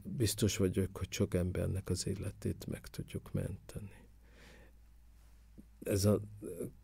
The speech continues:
két betegség a legfontosabb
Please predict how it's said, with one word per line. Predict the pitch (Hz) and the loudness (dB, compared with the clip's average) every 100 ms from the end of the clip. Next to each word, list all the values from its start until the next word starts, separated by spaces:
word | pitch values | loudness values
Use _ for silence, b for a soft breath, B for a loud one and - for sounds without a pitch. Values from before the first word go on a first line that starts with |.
| - - - - | -20 -20 -20 8
két | 123 113 101 | 12 12 10
betegség | 101 101 107 101 - 104 101 | 8 8 8 6 6 4 6
a | 95 | 6
legfontosabb | 90 90 - - 92 - - - 95 98 101 90 - 98 92 - - | 6 0 -4 -4 -6 -6 -2 4 4 4 2 0 2 2 2 -2 -12